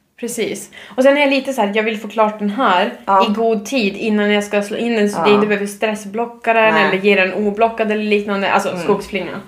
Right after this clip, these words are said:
Speaker 2: Mm.
Speaker 1: Eh, för att jag ska ge den till mamma.
Speaker 2: Mm.
Speaker 1: Så då <laughs> prioriterar jag ju den. Men när jag då är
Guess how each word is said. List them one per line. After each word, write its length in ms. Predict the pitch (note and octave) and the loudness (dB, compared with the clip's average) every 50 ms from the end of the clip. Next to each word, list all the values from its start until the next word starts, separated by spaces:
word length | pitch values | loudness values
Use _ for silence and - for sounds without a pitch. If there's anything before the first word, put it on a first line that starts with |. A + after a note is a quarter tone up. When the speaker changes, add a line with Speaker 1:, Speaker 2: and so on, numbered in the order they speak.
| - | -14
Speaker 2:
Mm. 920 | - D3 - D3 F3 E3+ - _ _ _ _ - G3 G3 F#3+ F#3 F3 E3+ E3+ | -12 -12 -12 -12 -14 -16 -18 _ _ _ _ -6 -2 -2 0 0 0 0 -2
Speaker 1:
Eh, 60 | F3 E3+ - - _ _ _ _ - - _ - - | -4 -8 -14 -20 _ _ _ _ -20 -20 _ -8 -4
för 80 | A3 G#3 | 0 2
att 60 | G3+ | 2
jag 100 | G3+ G3+ | 2 2
ska 100 | G3+ G3+ | 2 0
ge 200 | G3 F#3+ F#3+ F#3 | 0 2 4 4
den 180 | F#3 F3+ F3+ | 2 2 -2
till 100 | F3+ F#3 | -6 -8
mamma. 360 | F#3 F3 E3+ - - - G#3 G#3 - - - | -8 -8 -8 -8 -8 -10 -10 -10 -12 -16 -14
Speaker 2:
Mm. 280 | - E3+ C#3+ - E3+ F3 - - _ _ _ _ _ _ _ - _ _ _ | -10 -10 -10 -10 -10 -14 -18 -20 _ _ _ _ _ _ _ -20 _ _ _
Speaker 1:
Så 120 | _ - B3 | _ -4 0
då 140 | A3+ B3+ B3+ | 2 4 6
<laughs> 400 | C4 C4+ C4 - - G#3 G3+ - | 6 4 4 2 -2 -6 -8 -6
prioriterar 800 | B3 C4 A#3+ A#3+ A#3 A3+ A3+ A#3 A3 A3+ C#4+ D#4 C#4 A#3 G#3 | -2 0 4 4 6 6 6 4 2 2 2 2 4 4 6
jag 200 | F#3 F3+ F3 E3+ | 4 4 4 2
ju 60 | F3+ F#3 | 0 0
den. 420 | G3+ A#3 G3 D#3 E3 F#3 G#3 A3 G#3+ | 2 2 2 2 0 -4 -6 -6 -2
Men 200 | G3+ G#3+ G#3+ A3 | 0 0 2 2
när 60 | G#3+ | 4
jag 160 | G#3+ G#3 G3+ | 4 4 6
då 100 | G#3 C4 | 6 6
är 260 | C#4+ C4+ A3+ G#3+ G#3+ | 6 6 4 2 -2